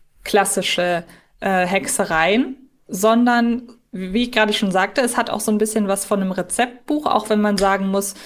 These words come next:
in der Regel sind die Rezepte oder die, Sch-, ja, doch die Rezepte für, ja,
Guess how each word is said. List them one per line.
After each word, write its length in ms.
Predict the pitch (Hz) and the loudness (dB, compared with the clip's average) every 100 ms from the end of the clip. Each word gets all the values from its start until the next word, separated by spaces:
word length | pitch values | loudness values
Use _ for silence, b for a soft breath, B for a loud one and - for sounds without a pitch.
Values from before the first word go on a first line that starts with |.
| B B B _ | B B B _
in 160 | 202 202 | 0 2
der 140 | 196 | 4
Regel 300 | 190 226 240 | 4 4 2
sind 320 | 190 208 208 | 2 2 2
die 320 | 214 202 196 202 B B _ _ _ | 0 2 2 -2 B B _ _ _
Rezepte 640 | 185 202 - 226 226 220 208 | -2 0 2 2 2 2 4
oder 160 | 190 | 4
die, 140 | 185 190 | 0 -2
Sch-, 180 | - - 160 | -6 -10 -2
ja, 220 | 208 226 | 2 4
doch 180 | - - | 2 0
die 160 | - 208 | 0 2
Rezepte 540 | 196 190 226 226 214 | 2 2 -2 0 -2
für, 540 | 208 196 185 185 185 185 B B B B B - | 0 0 2 2 0 -4 B B B B B -8
ja, 500 | 180 170 185 175 | -2 0 2 0